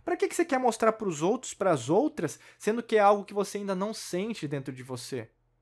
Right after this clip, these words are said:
Você não precisa mostrar, entendeu? E o que acontece muito com as pessoas, elas querem mostrar pros outros algo que elas não são, mas por quê? Você precisa da aprovação, é, externa de outras pessoas pra saber quem você é, ou mesmo que você gosta ou deixa de gostar?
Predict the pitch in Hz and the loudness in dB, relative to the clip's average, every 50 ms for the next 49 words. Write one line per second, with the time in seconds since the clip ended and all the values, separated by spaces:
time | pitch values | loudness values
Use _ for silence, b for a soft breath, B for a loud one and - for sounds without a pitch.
0 | _ _ _ _ _ _ _ _ _ _ _ - 339 359 - - 349 392 381 381 | _ _ _ _ _ _ _ _ _ _ _ -6 -6 -6 -2 2 4 4 4 4
1 | 359 320 - - - 285 170 127 110 - _ _ _ _ _ _ _ _ _ _ | 4 2 0 2 4 4 4 4 4 2 _ _ _ _ _ _ _ _ _ _
2 | _ _ _ _ _ _ - 143 202 226 226 B B B B B - 170 165 170 | _ _ _ _ _ _ -4 0 0 0 0 B B B B B 0 0 2 2
3 | 254 262 254 226 262 247 240 - 180 208 208 - 214 185 - - 147 147 - 233 | 0 -2 0 0 0 0 0 0 -2 -2 -2 0 -4 -4 -2 -2 -4 -2 0 2
4 | 262 247 190 185 175 170 170 - - - 196 226 262 277 277 233 - - 233 226 | 2 4 4 4 2 2 2 -2 -2 2 2 2 2 0 -2 -2 -2 0 0 0
5 | 220 220 214 165 139 123 135 151 196 240 - - - - - _ _ _ _ _ | 2 2 0 -2 0 2 4 4 4 4 0 -6 -16 -16 -18 _ _ _ _ _
6 | _ _ _ - 147 175 214 254 240 - 277 - - - 247 240 240 240 247 233 | _ _ _ 4 6 6 6 4 0 -4 -10 -10 -6 -4 -2 -2 0 0 -2 -4
7 | - - 240 277 302 - - - - 262 294 285 269 269 - 302 294 294 - 285 | -4 -6 -6 -8 -8 -8 -8 -8 -6 -4 -2 -2 -4 -4 -4 -6 -6 -4 0 2
8 | 330 370 330 - _ _ _ _ _ _ _ _ _ _ _ _ - 170 170 - | 2 2 2 0 _ _ _ _ _ _ _ _ _ _ _ _ -6 -4 -4 -2
9 | - 240 240 220 226 220 - 202 190 190 175 - - - 208 208 196 b b b | 2 4 6 6 6 4 4 2 2 2 0 0 0 0 0 0 0 b b b
10 | b b b b 139 143 143 143 139 139 139 139 135 127 113 _ _ _ - 160 | b b b b -2 0 2 4 4 4 4 4 2 0 -6 _ _ _ -14 -10
11 | - - - - - 180 185 220 294 339 330 240 175 151 165 165 175 170 - - | -8 -8 -6 0 4 6 6 6 6 4 2 2 2 2 2 0 0 -4 -4 -2
12 | 165 151 - 196 196 - - 196 185 - 185 151 143 135 170 190 - - 208 202 | -4 -2 0 -2 -4 -2 -2 -2 0 2 0 0 0 0 -2 -2 -2 -6 -6 -4
13 | 180 175 156 - - 147 127 120 123 160 214 214 185 180 165 165 - 175 151 151 | -4 -4 -6 -4 -2 -2 0 2 4 4 4 4 4 2 -2 -2 -4 -4 -4 -4
14 | - - 143 110 117 120 139 190 220 220 - 160 135 135 156 151 - 160 139 139 | -2 -4 -6 -2 0 2 4 4 4 2 0 -4 -2 -2 -2 -2 -2 -6 -6 -6
15 | 123 127 120 123 - - 180 269 - - | -6 -6 -6 -6 -4 -4 -4 -4 -4 -8